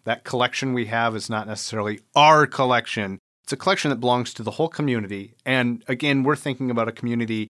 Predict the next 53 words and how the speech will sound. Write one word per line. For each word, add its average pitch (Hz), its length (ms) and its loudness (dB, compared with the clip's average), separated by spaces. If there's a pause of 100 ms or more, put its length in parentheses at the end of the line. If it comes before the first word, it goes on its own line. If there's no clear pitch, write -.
(140)
people 135 240 -6
who 123 60 -2
haven't 117 220 -2
even 110 160 -6
been 101 140 -8
born 95 260 -8
yet. 71 200 -18 (160)
What 117 100 -2
about 127 280 0
people 127 240 -6
who 123 80 0
are 123 60 -2
gonna 117 200 -4
call 113 260 -4
Port 117 200 -8
Huron 123 260 -4
home 110 300 -6 (260)
two - 120 -2
hundred 123 180 2
and 110 100 -4
fifty, 104 340 -10
five 120 320 2
hundred 117 220 -4
years 104 240 -8
from 87 180 -12
now? 76 240 -18 (260)
What, 120 260 -2
what 180 240 -2
can 160 180 0
we 147 160 4
save 123 360 0
from 113 180 -4
the 110 80 -4
past? 104 580 -4 (280)
And 98 120 -10
what 131 140 -4
stories 123 540 0
can 104 180 -8
we 107 140 -8
push - 280 -4
forward 110 280 0
into 107 100 -4
the 98 80 -10
future? 107 300 -8
What 104 160 -10
lessons 101 360 -6
can 101 140 -14
we 92 80 -14
try 98 160 -12
and 95 100 -12
teach - 240 -12
those 85 200 -12
people? - 320 -20